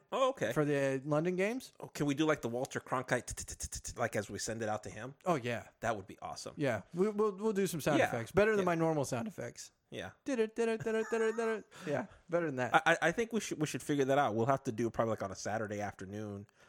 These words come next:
Speaker 1: 'cause for him, it'd still be, like, what, midnight or some crap like that?
Speaker 2: Yeah, I don't know. It's, like,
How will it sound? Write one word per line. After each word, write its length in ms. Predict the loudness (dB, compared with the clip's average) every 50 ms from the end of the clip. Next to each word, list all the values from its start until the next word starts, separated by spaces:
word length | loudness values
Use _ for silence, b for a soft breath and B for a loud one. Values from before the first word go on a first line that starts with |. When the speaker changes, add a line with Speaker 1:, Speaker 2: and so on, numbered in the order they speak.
| b b b
Speaker 1:
'cause 180 | -4 -4 -4 -4
for 160 | -8 -8 -6 -4
him, 140 | -4 -4 -4
it'd 100 | -4 -6
still 160 | -6 -6 -6 -6
be, 140 | -4 -6 -4
like, 260 | -4 -4 -6 -6 -8
what, 180 | -12 -12 -10
midnight 380 | -6 -8 -6 -6 -4 -6 -4 -4
or 60 | -6
some 140 | -8 -10 -10
crap 200 | -4 -4 -4 -2
like 140 | -4 -4 -2
that? 180 | -4 -4 -4 _ _ _ _ -10
Speaker 2:
Yeah, 140 | -8 -8 -4
I 20 |
don't 140 | -4 -4 -4
know. 80 | -2 0
It's, 420 | 0 -2 -2 -2 -8 -8 -8 -4
like, 280 | -4 -4 -4 -4 -8